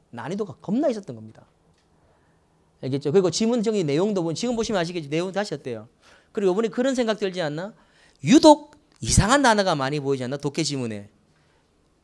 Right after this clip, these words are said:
출제 기준이 완전히 바뀌었다 그러죠. 이거 수능, 지금 이거 수능 본다고, 본다고 되는 거 아니에요. 착각하는데 수능 봐라. 수능 이런 단어 안 줘요. 수능 문제 이런 단어 있더나? 이런 이상한 단어? God-based is 잘 안 나오고요. 아까 유펜 안 나와.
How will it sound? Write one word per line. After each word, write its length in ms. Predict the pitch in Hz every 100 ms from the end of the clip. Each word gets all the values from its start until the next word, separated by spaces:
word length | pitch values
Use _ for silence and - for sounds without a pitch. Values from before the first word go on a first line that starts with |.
| _ -
출제 340 | - 247 285
기준이 240 | 240 233
완전히 260 | 185 165 214
바뀌었다 400 | 185 214 247 190
그러죠. 160 | 151 139
이거 120 | 233
수능, 360 | 240 294 294 262 - - - -
지금 280 | - 240 262
이거 100 | 247
수능 300 | 233 302 320
본다고, 320 | 269 233 220
본다고 320 | 175 208 208 165
되는 200 | 143 143
거 60 |
아니에요. 400 | 131 117 101 95 - _ _ _ _
착각하는데 680 | - 254 285 262 180 180 135
수능 280 | - 277 285
봐라. 260 | 196 156
수능 260 | 139 277 285
이런 160 | 262 247
단어 160 | 220
안 120 | 135
줘요. 260 | 143 220 127 - -
수능 240 | - 285 285
문제 140 | 233
이런 120 | 254
단어 140 | 233 190
있더나? 240 | 151 240
이런 160 | 202 190
이상한 260 | 190 196
단어? 340 | 190 185 233 - _ _ _ _ _ _ -
God-based 540 | 226 277 - 254 233
is 120 | 214
잘 180 | 196 220
안 80 | 202
나오고요. 580 | 143 190 165 123 113 - -
아까 240 | 156 175
유펜 340 | 151 233 269 233
안 160 | 123
나와. 520 | 127 226 123 113 104